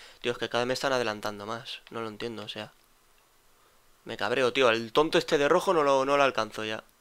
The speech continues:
Vale, se han caído. Sí, parece que da igual la distancia. Me cago en todo, C J. Pone que va segundo, tío. ¿Y quién coño va primero? ¿Quién es el cerdo que va primero, tío? Hay que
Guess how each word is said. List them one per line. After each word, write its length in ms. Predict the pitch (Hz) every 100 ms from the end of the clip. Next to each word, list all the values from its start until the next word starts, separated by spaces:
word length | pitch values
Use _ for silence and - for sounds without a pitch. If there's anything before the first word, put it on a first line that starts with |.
| _ _ _ _ _ _ _ _ _ _ _ _ _ - _ _ _ _ _ _ _ _ _ _ _ _ _ _ _ _ _ - _ _ _ _ _ -
Vale, 200 | 131 117
se 100 | 151
han 120 | 156
caído. 580 | 135 131 170 196 - - _ _ - - -
Sí, 160 | 151
parece 300 | 139 139 -
que 80 | 170
da 80 | 160
igual 200 | 156 160
la 60 | 143
distancia. 460 | 139 147 143 143 -
Me 140 | 127 -
cago 220 | 127 143
en 100 | 127
todo, 240 | 151 135
C 160 | 123 120
J. 340 | 156 151 120 - - - - - _
Pone 200 | - 151
que 100 | 156
va 100 | 147
segundo, 500 | 151 127 113 156 185
tío. 220 | 147 160 196
¿Y 80 |
quién 120 | 165 160
coño 220 | 160 139
va 140 | 127
primero? 320 | 127 110 113
¿Quién 140 | 120 196
es 120 | -
el 120 | 143
cerdo 280 | - 151 156
que 80 | 127
va 160 | 117
primero, 380 | - 110 101 98
tío? 140 | 110 110 _ _ _ _ _ _ _ _ _ _ _ _ _ _ _ _ _ _ -
Hay 120 | 123
que 160 | 143